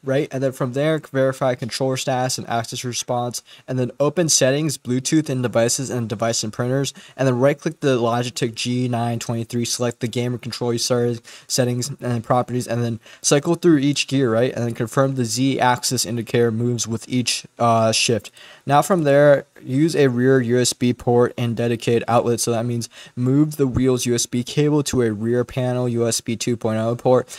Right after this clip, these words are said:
So just avoid hubs, you know, front ports, and then plug the power adapter straight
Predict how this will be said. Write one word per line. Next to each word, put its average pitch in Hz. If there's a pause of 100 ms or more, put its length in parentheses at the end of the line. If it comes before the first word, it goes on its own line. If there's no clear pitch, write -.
So -
just 160
avoid 175
hubs, 127
you 123
know, 117
front 117
ports, 123
and 123
then 117
plug 131 (300)
the 127
power 123
adapter 123
straight 123